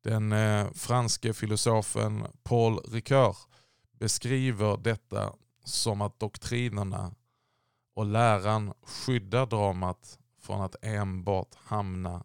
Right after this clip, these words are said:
i det förgångna, då läran utvecklar betydelsen av dessa historiska händelser för oss här och nu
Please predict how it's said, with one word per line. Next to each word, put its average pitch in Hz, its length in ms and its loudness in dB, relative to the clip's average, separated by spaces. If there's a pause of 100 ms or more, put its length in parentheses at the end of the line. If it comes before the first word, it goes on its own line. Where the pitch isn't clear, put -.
(120)
i 95 80 -12
det 92 120 -10
förgångna, 104 540 -4 (680)
då 107 100 -2
läran 104 680 2
utvecklar 117 840 -2
betydelsen 104 760 -4
av 156 100 -6
dessa 98 280 -2
historiska 92 640 -4
händelser 95 540 -6
för - 140 -10
oss 95 220 -6
här 92 400 -4
och 95 80 -4
nu 107 320 -2